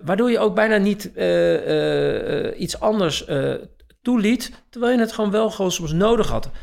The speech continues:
Dus je, je hebt het wel gegeven, eh, hulp, heb ik echt daar gezien.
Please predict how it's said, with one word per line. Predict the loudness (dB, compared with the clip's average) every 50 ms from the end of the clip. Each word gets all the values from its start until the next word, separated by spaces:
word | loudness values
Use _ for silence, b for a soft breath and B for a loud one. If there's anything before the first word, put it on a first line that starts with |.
| B B
Dus | -6 -6 -4 -2
je, | -4 -4 -4 -4 -2
je | -2
hebt | -2 -2 -2
het | -4 -2
wel | 0 0 0 0
gegeven, | -2 -4 -4 0 2 4 4 4 2 2 0 0 0 -2 -4 -10 _ _ _ _ _ _
eh, | _ -4 -2 -2 0 -2 -2
hulp, | -4 -6 -6 -2 0 0 -2 -2 -4
heb | -10 -16 -16
ik | _
echt | -12 -12 -12 -10 -12 -12 -6
daar | -4 -4 -4 -4
gezien. | -2 -2 -2 -2